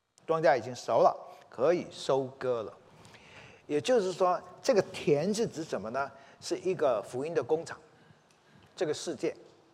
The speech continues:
福音的工厂。那从一般人的角度来说，需要四个月的意思就是，大概我们所的了-，我们所了解哈，种玉米、种稻子、种麦子、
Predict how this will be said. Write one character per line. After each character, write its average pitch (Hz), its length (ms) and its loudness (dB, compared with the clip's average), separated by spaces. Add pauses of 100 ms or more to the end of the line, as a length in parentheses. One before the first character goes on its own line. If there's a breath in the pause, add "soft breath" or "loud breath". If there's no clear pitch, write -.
(400)
福 - 80 -6
音 160 60 -2
的 - 60 -4
工 139 180 -4
厂。 110 140 -12 (640 soft breath)
那 226 100 2
从 196 200 0
一 254 80 0
般 240 240 6
人 185 120 2
的 180 80 0
角 117 200 2
度 151 160 -2
来 120 160 0
说， 131 320 -2 (180)
需 - 120 0
要 170 100 8
四 196 320 -2
个 139 80 0
月 143 220 2
的 120 100 -6
意 185 240 -4
思 127 240 -4
就 127 200 -4
是， 113 240 -6 (320 loud breath)
大 202 180 6
概 160 240 4
我 139 180 -6
们 147 380 -10 (260)
所 117 220 -6
的 139 120 -2
了-， 123 160 0
我 123 40 -8
们 165 100 -6
所 151 120 2
了 117 200 0
解 120 200 -4
哈， 107 260 -10
种 190 260 6
玉 208 200 -2
米、 104 240 -12 (280)
种 147 300 -4
稻 156 240 6
子、 - 140 -12 (320)
种 165 180 0 (140)
麦 185 240 6
子、 - 180 -14